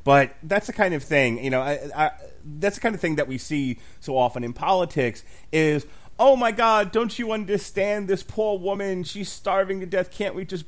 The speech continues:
wh-, what an inhuman thing to not bring her a cool glass of crisp, clean,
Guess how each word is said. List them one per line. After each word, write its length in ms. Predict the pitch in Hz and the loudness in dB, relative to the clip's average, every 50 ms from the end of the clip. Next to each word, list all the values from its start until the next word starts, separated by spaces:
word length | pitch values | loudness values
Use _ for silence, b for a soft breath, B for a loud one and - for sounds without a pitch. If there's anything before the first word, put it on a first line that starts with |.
| - | -10
wh-, 640 | - 180 - - - - - - - - 208 208 196 - - | -10 -10 -10 -10 -14 -18 -18 -18 -8 -4 -2 -2 -2 -4 0
what 180 | - 233 277 285 | 6 6 6 6
an 100 | 254 247 | 6 2
inhuman 580 | 233 226 208 202 170 202 214 220 220 208 190 | 0 0 0 0 0 -2 -2 0 0 -2 -2
thing 340 | 175 - 220 226 220 196 190 175 | -2 -2 -2 -2 0 0 0 -2
to 60 | 180 | 0
not 300 | 190 196 196 185 165 160 | 2 2 2 2 2 0
bring 240 | 175 185 190 190 185 | -4 -2 -2 -2 0
her 340 | 175 190 190 190 180 170 | 2 4 4 6 4 4
a 60 | 160 151 | 2 0
cool 880 | - - - - - 196 202 208 208 196 185 175 165 160 156 143 135 - - | -4 -10 -14 -12 -10 -8 -8 -6 -4 -2 0 0 0 0 -2 -4 -8 -10 -10
glass 580 | - 165 170 180 185 190 190 180 170 - - | -10 -6 -2 2 4 4 4 4 2 0 -2
of 220 | 160 143 135 127 - - - | -4 -4 -4 -6 -10 -14 -16
crisp, 540 | - - - 196 175 170 - - - - - - - | -16 -12 -8 -2 -2 -2 -2 -4 -8 -14 -16 -16 -14
clean, 680 | - - - - 170 185 190 190 175 170 160 151 135 - | -14 -12 -12 -10 -8 -6 -4 -2 0 0 0 0 -2 -4